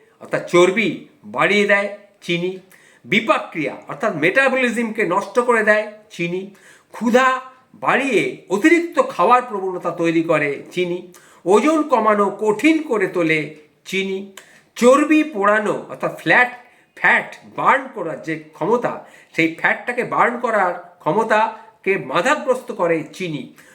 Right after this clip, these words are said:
মোটা হওয়ার ঝুঁকি দ্বিগুণ করে দেয় চিনি,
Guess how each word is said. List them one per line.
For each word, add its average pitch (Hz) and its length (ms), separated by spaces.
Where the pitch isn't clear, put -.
মোটা 233 360
হওয়ার 226 300
ঝুঁকি 254 460
দ্বিগুণ 311 460
করে 214 240
দেয় 156 360
চিনি, 165 420